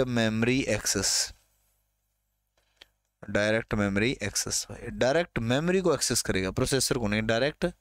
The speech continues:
मेमोरी को एक्सेस करेगा। ये प्रोसेसर तो बेचारा काम लगा हुआ किसी न किसी का, ये तो काम लगा हुआ किसी का। यहाँ है मेमोरी, तो एक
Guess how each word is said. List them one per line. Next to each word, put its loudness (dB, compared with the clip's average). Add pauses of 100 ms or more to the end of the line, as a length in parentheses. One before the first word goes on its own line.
(480)
मेमोरी 0
को 2
एक्सेस 0
करेगा। 0 (460)
ये 4
प्रोसेसर 2
तो 2
बेचारा 2 (120)
काम 0
लगा 2
हुआ 0
किसी -2
न 0
किसी -2
का, -8 (580)
ये 4
तो 0
काम 0
लगा 2
हुआ 2
किसी -4
का। -6 (480)
यहाँ 2
है 0
मेमोरी, 0 (800)
तो 2
एक 2